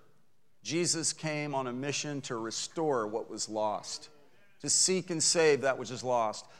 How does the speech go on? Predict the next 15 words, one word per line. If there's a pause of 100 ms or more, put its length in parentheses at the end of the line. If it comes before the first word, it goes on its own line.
(120)
to
destroy
the
work
of
the
devil. (220)
And
he
didn't
give
us
a
leaf
rake.